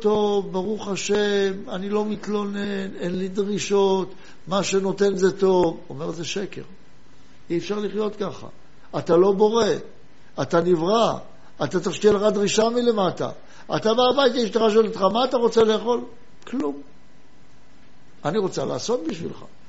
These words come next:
תגיד לי מה אתה רוצה." אם אתה לא רוצה כלום, זה לא משנה מה אני עושה, אין לי חשק לעשות לך. תגיד לי מה אתה רוצה. אבל אם אני אגיד לך מה אני רוצה, אני חסר. באסלאם, באסלאם, שהם הולכים רק בקו ימין לכאורה,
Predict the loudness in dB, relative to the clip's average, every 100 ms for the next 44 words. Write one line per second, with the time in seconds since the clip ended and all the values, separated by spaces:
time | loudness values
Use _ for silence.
0 | -12 -6 0 2 2 0 -2 -2 -2 -2
1 | 0 -2 -2 -12 -14 -10 -2 2 6 8
2 | 8 6 6 4 4 6 6 6 4 4
3 | 2 4 4 6 4 4 2 -2 -2 -2
4 | -2 0 0 0 -2 -4 -6 -10 -16 -16
5 | -16 -16 -16 -16 -16 -16 -6 0 2 4
6 | 2 4 4 4 4 4 4 4 0 -8
7 | -14 -10 -6 -2 0 2 2 2 0 -2
8 | 0 0 0 -4 0 0 0 -6 -14 -14
9 | -16 -16 -16 -16 0 4 4 4 6 6
10 | 4 0 -6 -12 -16 -16 -16 -6 0 0
11 | 0 -2 -2 -6 -16 -16 -16 -10 0 2
12 | 4 4 4 4 4 4 4 6 6 6
13 | 4 4 4 2 2